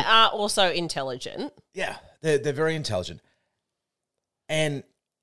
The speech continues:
Speaker 2: so the reports are mixed, but the most believable report, when you think about how embarrassing it would be to lose a war <laughs> against emus.
Speaker 1: About, uh, uh, against a bird. That, that,
Speaker 2: A-,
Speaker 1: that is
Speaker 2: against a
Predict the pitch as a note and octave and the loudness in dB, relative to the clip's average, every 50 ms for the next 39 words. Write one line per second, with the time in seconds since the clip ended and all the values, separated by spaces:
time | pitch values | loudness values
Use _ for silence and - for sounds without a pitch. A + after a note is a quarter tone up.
0 | _ _ _ - - - F3 D3+ C#3+ C#3+ B2+ - - _ _ _ - D3 C3+ C3 | _ _ _ -2 0 4 4 4 4 2 0 -6 -10 _ _ _ -10 -6 -4 -4
1 | A2+ G2 - - - F3 G3 G3+ - - - C#3 A2+ G2+ A2+ D3 F#3+ C#3+ - - | -6 -6 -8 -8 -2 2 2 2 2 2 0 0 0 0 0 0 -2 -2 -2 -4
2 | - - - - - - - _ _ _ - C#3 C3+ - C#3+ D3 D#3+ F#3 F#3 - | -2 -2 0 0 -2 -4 -10 _ _ _ -6 -4 -2 0 2 2 2 2 2 0
3 | - C3 B2 B2 C3 D3+ E3+ C#3+ D3 C3 C3 A#2 G#2+ G#2 G#2 F#2+ - - A#2 G2 | 0 0 2 2 4 2 0 -2 -6 -6 -6 -4 -4 -4 -4 -6 -6 -4 -4 -4
4 | E2+ E2 - G#2+ G#2+ G#2 - - A#2 G#2 F#2 G2 F#2+ E2+ - - G2+ G2+ F#2+ F2 | -4 -6 -8 -8 -8 -6 -6 -8 -8 -6 -4 -2 -2 -2 -2 -4 -4 -4 -4 -2
5 | D#2 F2 F#2 F#2+ F#2 - - F#2+ C#2+ C2 F2 E2+ - - F#2+ E2+ E2 - - G2+ | 0 2 2 2 0 -2 -4 -6 -8 -10 -12 -10 -6 -6 -4 -4 -4 -6 -6 -8
6 | F2 D#2+ D#2+ G2 G#2 G2+ F#2+ - - E2 F2+ G2 - - C#3+ A2 - G#2+ - - | -8 -8 -6 -6 -4 -4 -4 -4 -4 -4 -4 -4 -4 -4 -4 -4 -4 -6 -6 -4
7 | C#3 A#2+ B2 A2 - - B2+ A2 A#2+ E3+ C#3 A2+ G2 E2 D2 F2 F#3 - - - | -4 -2 -2 -2 -2 -2 0 0 0 0 -2 -2 -6 -6 -4 -4 -4 -2 0 0
8 | - - - - _ - F#3+ - - D#3+ - _ _ - - - _ _ _ - | 0 -2 -4 -8 _ -8 -8 -8 -8 -10 -14 _ _ -20 -20 -20 _ _ _ -10
9 | - E3 D#3+ F3 E3+ D#3 - - D3+ - D3+ C#3 C3+ C3 - - - - _ _ | -8 -6 -2 -2 -2 -2 -2 -6 -8 -6 -6 -6 -6 -8 -10 -12 -14 -20 _ _
10 | _ _ _ _ _ _ _ _ _ _ - A3 C#4 C#4+ C4+ C#4 - D4 D4+ A3 | _ _ _ _ _ _ _ _ _ _ 4 4 4 6 6 6 6 8 8 8
11 | A3+ A3+ G#3 E3+ E3+ E3 - | 6 6 6 8 8 8 8